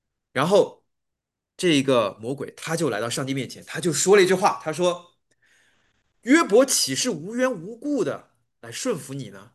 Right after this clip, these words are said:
不就是因为你给了他那些好处吗？如果你把这些好处从他的生命当中拿走，我告诉你，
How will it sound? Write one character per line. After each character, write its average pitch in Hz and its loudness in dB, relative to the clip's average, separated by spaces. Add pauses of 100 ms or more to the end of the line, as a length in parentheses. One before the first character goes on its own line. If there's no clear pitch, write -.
(140)
不 247 -6
就 285 2
是 226 -4
因 247 -2
为 233 2
你 233 -2
给 180 -4
了 120 -8
他 - -12
那 214 -6
些 226 -8
好 110 -10
处 - -10
吗？ 123 -12 (1080)
如 208 4
果 277 6
你 262 0
把 123 -2
这 165 -4
些 202 4
好 113 -6
处 175 -2
从 127 -16
他 139 -6
的 143 0
生 156 -6
命 165 -6
当 143 -4
中 156 -6
拿 117 -2
走， - -8 (200)
我 120 -8
告 196 2
诉 147 -6
你， 104 -14